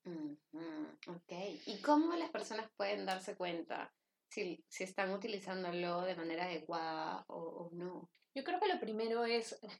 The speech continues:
Speaker 2: yo creo mucho en la energía, entonces creo que es mucha observación a uno mismo, ¿no? Es el sentarte contigo mismo y decir, "Oye, estoy trabajando más de lo regular, <laughs> o mi cabeza está pensando más en el trabajo de lo regular. ¿Hay algo que en otro aspecto de mi vida con lo que no me esté sintiendo cómoda?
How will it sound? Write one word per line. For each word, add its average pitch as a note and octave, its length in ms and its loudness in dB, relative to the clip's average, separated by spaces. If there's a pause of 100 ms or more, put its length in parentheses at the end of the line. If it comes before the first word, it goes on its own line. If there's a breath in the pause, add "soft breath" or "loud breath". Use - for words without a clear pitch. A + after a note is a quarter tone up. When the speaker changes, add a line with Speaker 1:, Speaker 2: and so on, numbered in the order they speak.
Speaker 2:
yo G#3+ 100 0
creo A3+ 140 2
mucho A3 200 -2
en A3 60 -2
la G3+ 60 2
energía, F#3 420 -8
entonces G#3 500 -4
creo A#3 220 6
que A3+ 240 4
es G3+ 120 -4
mucha G#3 480 -2 (300)
observación G3 580 -2
a G3 80 0
uno G3 200 -2
mismo, F#3+ 340 -6
¿no? F3 260 -8
Es G3 300 2
el G#3 160 4
sentarte G3+ 440 0
contigo G#3 300 4
mismo G#3+ 260 0
y A3+ 80 0
decir, G3 260 0
"Oye, F3 420 2
estoy F#3+ 180 -2
trabajando F#3 320 -4
más F#3+ 100 -8
de G3 80 -8
lo G3 100 0
regular, F3 420 -2 (120)
<laughs> A#3+ 120 0
o B3+ 40 6
mi D#4+ 140 6
cabeza C4 220 10
está D4 180 8
pensando B3 300 4
más A#3 140 4
en A#3+ 60 4
el A3 60 2
trabajo F#3 180 4
de A3 60 2
lo A3+ 60 4
regular. F#3+ 480 2 (160)
¿Hay A#3+ 220 0
algo D#4 320 4
que - 320 0 (240)
en G3+ 120 -2
otro G#3+ 160 0
aspecto A3+ 300 0
de G#3+ 80 0
mi F#3+ 60 -2
vida F3+ 260 2 (260)
con F#3 120 -4
lo E3+ 100 -4
que F3 100 -8
no F3 200 -4
me G3 100 -4
esté F#3+ 160 -12
sintiendo F3 420 -10
cómoda? - 420 -10